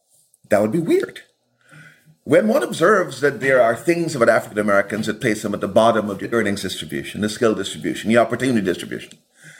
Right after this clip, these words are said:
it strikes people as less anomalous.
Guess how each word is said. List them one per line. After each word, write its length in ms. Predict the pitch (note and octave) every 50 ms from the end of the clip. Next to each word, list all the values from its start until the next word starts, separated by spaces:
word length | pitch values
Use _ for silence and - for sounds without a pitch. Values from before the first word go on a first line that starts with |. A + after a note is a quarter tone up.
| - _ _ -
it 180 | - - - -
strikes 360 | - - F#3+ F3+ F3 F3 -
people 360 | - - D#3 D3 - C3+ -
as 160 | - A#2+ A#2+ A#2+
less 440 | A#2+ C3 C#3+ D#3 - - - - -
anomalous. 540 | C3+ B2+ A2 F#2 F2 - - - - -